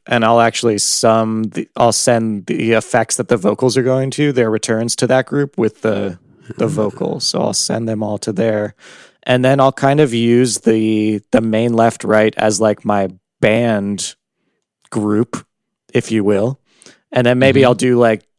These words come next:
Speaker 1: just drums to, like, another stereo group, or kick on one and snare on the other,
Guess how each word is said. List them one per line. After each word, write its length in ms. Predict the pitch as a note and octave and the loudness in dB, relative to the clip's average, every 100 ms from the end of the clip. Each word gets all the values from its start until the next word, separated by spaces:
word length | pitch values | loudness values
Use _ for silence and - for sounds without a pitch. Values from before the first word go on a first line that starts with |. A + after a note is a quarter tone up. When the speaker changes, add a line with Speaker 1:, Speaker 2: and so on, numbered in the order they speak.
| - | -6
Speaker 1:
just 460 | - B2 A#2+ - | 2 2 2 -4
drums 720 | - A2+ A2+ A#2 G#2 G2+ G#2 - | -6 0 2 2 0 -4 -4 -4
to, 220 | - A2 | -2 0
like, 260 | G#2+ G#2 - | 2 0 -2
another 440 | A#2 G#2+ G#2+ A2 | -2 0 0 0
stereo 840 | G#2 - - - D#2+ D#2 E2+ - - _ _ _ _ | -2 -2 -2 -2 -2 -2 -2 -4 -8 _ _ _ _
group, 520 | - G#2+ G#2 G#2 - - _ _ _ _ | -10 -6 -4 -6 -8 -20 _ _ _ _
or 240 | - B2 A#2 | 2 2 0
kick 460 | - - B2+ - | -6 -2 0 0
on 200 | A2 G#2+ | -2 -2
one 240 | G#2+ G#2+ G#2 | -2 -4 -4
and 140 | G2+ | -6
snare 360 | - A#2 A2 G#2+ | -6 -4 -2 -2
on 100 | G#2 | -2
the 140 | G#2 | -2
other, 420 | G#2+ G#2 G#2 G#2+ | -2 -2 -2 -4